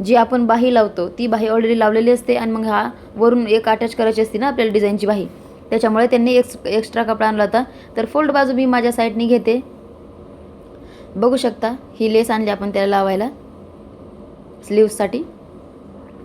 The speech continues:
आणि आपण काय करायचं आता, हे फोल्ड बाजू घेतली बघा, मी माझ्या साईडनी घेतली आहे,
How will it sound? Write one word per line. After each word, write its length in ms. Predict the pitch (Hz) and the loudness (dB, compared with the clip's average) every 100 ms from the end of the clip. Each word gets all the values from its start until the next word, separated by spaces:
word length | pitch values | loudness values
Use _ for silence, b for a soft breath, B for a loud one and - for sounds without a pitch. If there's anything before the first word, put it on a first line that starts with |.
| - - - - - B B B B - | -20 -20 -20 -20 -20 B B B B -8
आणि 160 | 196 208 | -4 -2
आपण 240 | 214 233 | -2 -2
काय 140 | 233 240 | -2 -2
करायचं 260 | 220 220 | -2 -2
आता, 120 | 220 | -2
हे 140 | 220 214 | 0 -2
फोल्ड 280 | - 240 233 | 2 2 4
बाजू 240 | 220 214 | 4 4
घेतली 260 | 226 226 202 | 2 2 0
बघा, 180 | 190 | 0
मी 160 | 190 180 | -2 -4
माझ्या 260 | 190 202 202 | 0 0 0
साईडनी 320 | 202 202 202 | -2 -2 -2
घेतली 260 | 196 185 | -2 -2
आहे, 120 | 190 | -4